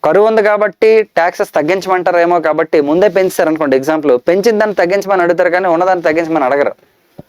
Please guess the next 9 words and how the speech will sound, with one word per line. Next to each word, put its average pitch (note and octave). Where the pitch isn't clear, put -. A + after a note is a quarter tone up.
So F#3+
ఆ E3+
తెలివితో G#3
ఏం F#3+
చేస్తారంటే F3
ట్వంటీ E3+
టూ E3
పర్సెంటేజ్ E3
వాళ్ళు E3+